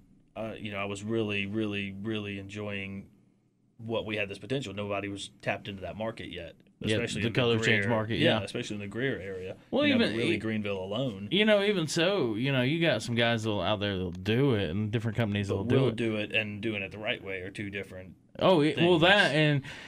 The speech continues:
Speaker 2: and you guys started in that. A lot of these guys are commercial graphics guys, which commercial graphics are hold,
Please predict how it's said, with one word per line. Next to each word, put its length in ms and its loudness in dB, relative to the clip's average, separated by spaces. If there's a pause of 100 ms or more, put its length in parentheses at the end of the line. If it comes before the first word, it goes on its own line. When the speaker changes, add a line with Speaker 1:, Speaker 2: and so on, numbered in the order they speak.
(140)
Speaker 2:
and 180 4
you 60 4
guys 340 4
started 480 4
in 140 4
that. 220 2
A 20 0
lot 200 4
of 60 0
these 140 2
guys 300 4
are 80 2
commercial 500 2
graphics 400 2
guys, 420 0 (340)
which 220 0
commercial 360 0
graphics 320 2
are 100 2
hold, 380 0